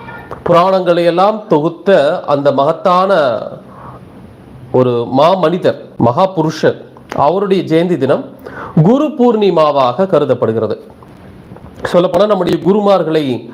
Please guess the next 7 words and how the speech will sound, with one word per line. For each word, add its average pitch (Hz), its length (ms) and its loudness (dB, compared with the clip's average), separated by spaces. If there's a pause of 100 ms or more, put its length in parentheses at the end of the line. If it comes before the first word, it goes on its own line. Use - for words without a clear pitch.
(140)
வணங்கக்கூடிய 151 580 0
நாள், 135 240 0 (1000)
குருவோட 208 640 2 (960)
திருப்பார்வையை 175 1000 0 (800)
பிரார்த்தித்து 180 840 0 (220)
பெறக்கூடிய 156 540 0
நாள். 131 360 -2